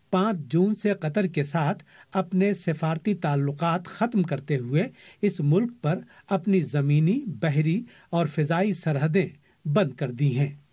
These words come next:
कतर का बायकॉट करने वाले चारों ममालिक ने दोहा पर रियाज की सरबराही वाले इत्तेहाद के साथ हमाहंग न होने का इल्ज़ाम लगाया है।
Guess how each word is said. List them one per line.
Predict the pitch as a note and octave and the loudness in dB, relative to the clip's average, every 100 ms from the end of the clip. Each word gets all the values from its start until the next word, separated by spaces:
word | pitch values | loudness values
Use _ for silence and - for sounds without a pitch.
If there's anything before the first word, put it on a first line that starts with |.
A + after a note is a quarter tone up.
| _ _ - | _ _ -2
कतर | F3+ A3 | 0 0
का | A3 A3+ | 0 -2
बायकॉट | D#3 D#3 D#3 F#3 G#3 | 0 -2 0 -2 -4
करने | - F3 D#3+ | -4 -2 0
वाले | C#3 C#3+ D#3+ B3+ - _ - | 0 0 0 -4 -14 _ -4
चारों | F3 G3 F#3+ | 0 2 2
ममालिक | C#3+ C#3 D3 G#3+ D3+ | 2 0 0 0 0
ने | D#3+ | 0
दोहा | D#3 D3 D3 G3 | 0 -2 0 -2
पर | D#3 F#3+ - - - | -2 -4 -6 -20 -6
रियाज | D3 D#3+ F#3 G#3 | 0 0 0 -4
की | - | -4
सरबराही | F3 D#3+ D3 D3+ D3+ G3+ | -4 -2 -2 0 2 2
वाले | F3+ E3+ F3 | 0 0 0
इत्तेहाद | D3 - C#3 E3+ F3+ | -2 -2 0 0 -2
के | - C#3+ | -4 -4
साथ | C#3+ D3 E3+ - _ - _ | -2 -2 -2 -4 _ -20 _
हमाहंग | E3 E3+ F3 D#3 G3 D3+ | 0 2 2 2 2 2
न | C3+ G#3 | 2 2
होने | C#3+ D3+ D3+ | 2 4 2
का | D3+ B2+ D3 - - - | 0 -4 -6 -10 -16 2
इल्ज़ाम | F#3+ D#3 E3 B2+ A#2+ | 2 4 0 -2 -4
लगाया | D#3 D#3+ E3 B2 | -2 0 -2 -4
है। | A#2+ C#3 C#3+ | -6 -8 -8